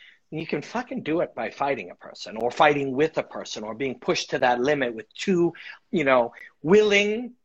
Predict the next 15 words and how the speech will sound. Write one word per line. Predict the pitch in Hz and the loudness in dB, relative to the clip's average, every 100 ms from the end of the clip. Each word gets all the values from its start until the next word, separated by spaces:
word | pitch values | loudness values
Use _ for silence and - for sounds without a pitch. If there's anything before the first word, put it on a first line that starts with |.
| _ 180 | _ 2
unwilling | 190 202 196 190 180 175 175 | 4 2 -2 -2 -4 -8 -8
dance | 160 160 160 - | -4 -4 -6 -8
partners | 147 139 170 - 131 - | -8 -8 -12 -14 -18 -16
with | 165 - | -16 -14
conflicting | 156 - 208 208 185 160 | -16 -6 -6 -4 -10 -10
objectives, | 143 160 151 - 175 165 - | -6 -6 -6 -6 -12 -12 -10
pushing | 208 - 170 | -10 -8 -10
each | 160 - | -10 -6
other | 151 143 | -6 -6
to | - 156 | -6 -10
higher | - 151 135 | -4 -4 -4
and | 131 | -8
higher | - 135 123 | -8 -8 -6
limits | 131 135 127 | -8 -10 -12
of | - | -16